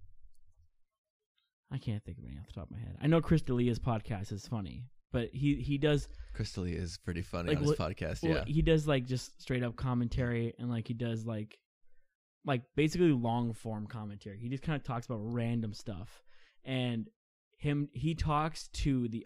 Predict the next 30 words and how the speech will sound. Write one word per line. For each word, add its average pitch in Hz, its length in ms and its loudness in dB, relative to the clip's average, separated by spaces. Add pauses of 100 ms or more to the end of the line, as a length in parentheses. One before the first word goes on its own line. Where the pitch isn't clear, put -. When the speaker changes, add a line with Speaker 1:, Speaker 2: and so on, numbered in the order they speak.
Speaker 1:
audience 110 680 -4
instead 120 280 -4
of 117 60 -4
talking 107 380 -2
to, 104 200 -6
like, 98 280 -8
another 101 240 -6
person. - 460 -10 (600)
And, 107 320 -2 (240)
you 107 80 -4
know, 104 120 -2
there's 107 200 -2
just 110 220 -6
bits 104 200 -4
from 98 120 -6
his 90 120 -6
show - 160 -8
that - 120 -10
are - 100 -12
funny. 73 380 -12 (580)
Um, 90 440 -6 (520)
but 101 200 -4 (300)
he 113 160 0
also 127 540 -2 (240)
probably 120 400 -2
maybe 120 520 0 (460)
is 120 220 -2
nasty. 139 540 -4
So - 120 -2
Speaker 2:
<laughs> 127 300 2